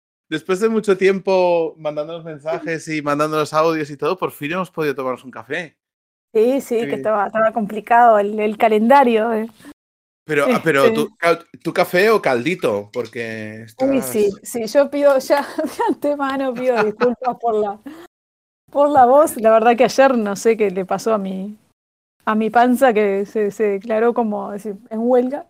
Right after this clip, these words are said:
Speaker 1: Qué bueno.
Speaker 2: Entonces, este, bueno, nada, la, la voz
Speaker 1: Pues
Speaker 2: mismo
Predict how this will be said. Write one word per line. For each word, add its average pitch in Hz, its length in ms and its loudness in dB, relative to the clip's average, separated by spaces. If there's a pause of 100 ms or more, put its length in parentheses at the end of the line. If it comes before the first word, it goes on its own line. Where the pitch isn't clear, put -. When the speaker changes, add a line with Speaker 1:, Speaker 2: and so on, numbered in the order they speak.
(540)
Speaker 1:
Qué 480 120 -8
bueno. 294 400 2
Speaker 2:
Entonces, 294 420 0
este, 214 720 2
bueno, 202 320 -8
nada, - 400 -14
la, 202 200 -4
la 226 140 0
voz 269 220 4
Speaker 1:
Pues 247 120 4
Speaker 2:
mismo 254 380 0